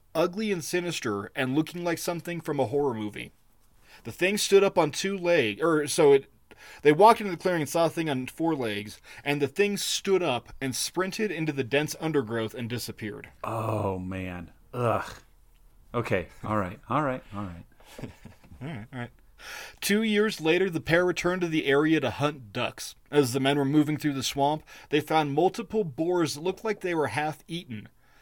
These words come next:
Speaker 1: But it was the way that a gator would half-eat a po-, would half eat a boar, and there weren't gators this far up in the swamp. It wasn't deep enough for gators to be.
Speaker 2: Okay.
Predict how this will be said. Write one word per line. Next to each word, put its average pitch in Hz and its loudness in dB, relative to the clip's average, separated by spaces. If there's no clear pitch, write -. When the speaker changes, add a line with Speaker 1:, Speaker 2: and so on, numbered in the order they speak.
Speaker 1:
But 160 2
it 175 4
was 180 4
the 170 4
way 214 8
that 180 2
a 151 6
gator 143 4
would 113 -4
half-eat 120 -2
a 113 -4
po-, 117 -12
would 131 -4
half 131 0
eat 131 -6
a 113 -4
boar, 107 -8
and 135 -2
there 147 8
weren't 160 2
gators 139 4
this 135 -2
far 131 0
up 120 -6
in 131 -6
the 117 -4
swamp. 110 -6
It 110 -6
wasn't 120 -4
deep 123 -2
enough 113 -6
for 117 -8
gators 107 -4
to - -16
be. 104 -6
Speaker 2:
Okay. 127 -6